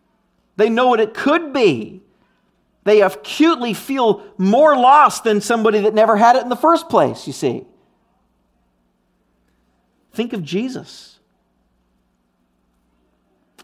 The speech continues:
Think of Jesus. No one could have experienced the same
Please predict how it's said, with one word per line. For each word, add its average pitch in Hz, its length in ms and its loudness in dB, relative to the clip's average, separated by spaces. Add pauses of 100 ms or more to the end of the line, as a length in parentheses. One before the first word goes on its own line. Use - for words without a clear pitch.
Think 214 180 -4
of 214 120 -8
Jesus. 220 760 -8 (920)
No 208 320 0
one 226 220 0
could 208 180 0
have 190 100 -2
experienced 214 680 -4
the 170 80 -4
same 220 380 -6